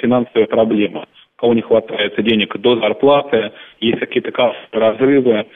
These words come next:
необходимо совершить какую-то покупку, например, купить бытовую, и без кредита тут не обойдешься. Получается некий феномен. Чем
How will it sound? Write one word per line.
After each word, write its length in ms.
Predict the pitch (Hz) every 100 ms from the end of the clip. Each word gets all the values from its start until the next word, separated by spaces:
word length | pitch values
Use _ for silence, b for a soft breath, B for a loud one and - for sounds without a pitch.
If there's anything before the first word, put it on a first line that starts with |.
| B _
необходимо 840 | 117 117 123 127 131 120 113 104 113
совершить 300 | - 113 -
какую-то 300 | - - 120 -
покупку, 360 | 117 147 -
например, 280 | 113 117 110
купить 360 | - 123 120 107
бытовую, 400 | - 110 117 113 _ _ _ _ _ _ B B
и 80 | 120
без 200 | 113 131
кредита 340 | 123 127 160 135
тут 180 | 123
не 80 | 127
обойдешься. 680 | 120 127 123 104 85 - - - B B B _
Получается 680 | - 123 160 151 156 131 120
некий 340 | 123 135 - 127
феномен. 640 | - 139 135 107 87 -
Чем 400 | - - 123 113